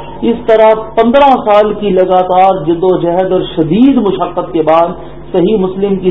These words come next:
صورت میں یہ مجموعہ احادیث تیار ہو گیا۔ سبحان اللہ۔ حاجی خلیفہ اور دیگر مؤرخین نے صحیح مسلم کا نام الجامع صحیح بیان کیا ہے،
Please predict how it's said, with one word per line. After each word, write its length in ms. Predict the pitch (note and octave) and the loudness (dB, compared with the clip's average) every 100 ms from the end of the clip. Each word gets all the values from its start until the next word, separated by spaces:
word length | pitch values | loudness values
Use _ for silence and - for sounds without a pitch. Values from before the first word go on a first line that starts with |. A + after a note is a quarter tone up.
| - | -2
صورت 300 | E3+ F3+ F#3 | -2 0 -2
میں 100 | E3+ | -2
یہ 220 | E3+ F3 D#3 | -2 0 -2
مجموعہ 480 | C#3+ D3 E3+ F3 E3 C3+ | -2 -2 0 0 -2 -2
احادیث 480 | D3 C#3+ C#3 E3 D#3 | -2 -2 0 0 -2
تیار 520 | D3+ C#3 B2+ B2+ B2+ A#2+ | -2 -2 0 2 0 -2
ہو 120 | A#2 | -2
گیا۔ 200 | A#2 A#2 - - - - - - - F3 | 0 -2 -6 -14 -20 -20 -18 -18 -10 -6
سبحان 460 | D#3 C3 C3 B2 | -6 -2 -2 -2
اللہ۔ 360 | A2+ A#2 B2 - - - - - - - - - - - - | -4 -6 -10 -14 -18 -18 -18 -18 -18 -18 -18 -18 -18 -18 -6
حاجی 460 | F3+ G3+ F#3+ A#3 A3+ A#3+ - D#3 D3+ | 2 2 2 0 -2 -4 -8 -12 -6
خلیفہ 500 | E3+ F#3 A3 G#3 A3 A3 A3 - - - - - E3 | -4 0 0 2 2 2 -2 -12 -18 -18 -18 -2 2
اور 180 | G#3 E3 | 2 0
دیگر 380 | D#3 G#3 F#3+ A3 | -4 -2 0 0
مؤرخین 800 | G3+ G3+ F#3+ F#3 F3+ F3 F#3+ G#3+ G3 | 0 0 0 0 -2 -2 -2 -2 0
نے 120 | G3+ G3 | -2 0
صحیح 260 | E3+ F3+ G3+ | 0 0 0
مسلم 360 | F3+ F3+ F#3+ F#3 | -4 -2 -2 -2
کا 120 | F3+ | -2
نام 280 | E3+ F3+ F#3 - | 0 0 -2 -2
الجامع 800 | F3 E3+ C3 D#3+ E3+ E3+ E3+ F#3 C#3 B2+ - - - - - | 0 0 0 0 0 0 -2 -2 -2 -6 -14 -18 -18 -18 -6
صحیح 480 | E3+ D3 D#3+ G#3 F#3+ | -2 0 0 -2 0
بیان 360 | D#3 D#3 D#3+ D#3 - | 0 2 0 -2 -4
کیا 260 | C#3 C3 A#2+ | -2 -2 -2
ہے، 160 | A#2 | -4